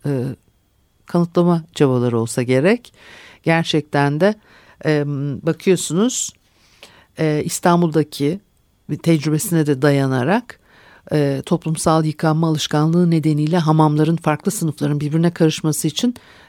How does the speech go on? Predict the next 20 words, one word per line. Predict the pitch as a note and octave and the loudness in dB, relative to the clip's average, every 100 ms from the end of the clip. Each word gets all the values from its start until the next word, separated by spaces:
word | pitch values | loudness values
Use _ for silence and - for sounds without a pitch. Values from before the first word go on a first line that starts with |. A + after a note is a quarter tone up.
| - | -8
e, | D#3 | -2
fırsat | A#3 - A#3 - | 0 2 2 2
sağladığına | - C#3 C3 B2 B2+ A#2 A#2 - - | 0 0 0 -2 -2 -4 -4 -8 -4
kanaat | D3+ C#3+ B2+ - | 0 2 0 -2
getirmiş. | C#3 - E3 B3+ - - - - | -4 -2 0 0 -2 -8 -18 -16
Sınıfların | - G#3+ G#3 G#3+ G#3+ | -2 4 4 6 4
sürekli | A3 - B3+ - D#3+ | 4 4 2 4 2
olarak | C#3 B2+ C3 | 4 2 0
bir | F3 | 2
araya | E3+ D#3+ D3+ C#3 | 4 6 4 2
geldiğini | C3+ C3 B2+ C3+ C3+ | 0 0 -2 -4 -8
gözlemlemiş | C#3 C#3 B2 D3 D#3+ G#3+ C4+ A3 | -4 -4 0 0 2 0 2 2
ve | F#3+ | 4
bunun | G#3+ | 4
sonucunda | A#3 A#3 G#3 G3+ G#3+ A#3 | 4 4 4 4 4 4
da | A#3 | 4
birbirleriyle | G3+ F3+ F#3+ G#3+ A3+ | 4 2 4 6 4
tanıştıkları | G#3+ F#3 F#3 - - G3+ F#3+ F3 _ | 4 2 2 -2 2 4 4 0 _
kanaatine | - C3+ A#2 A2 - G#2+ A#2 - | -2 0 0 -4 -6 -6 -6 -6
varmış. | A#2 - - - | -6 -6 -12 -16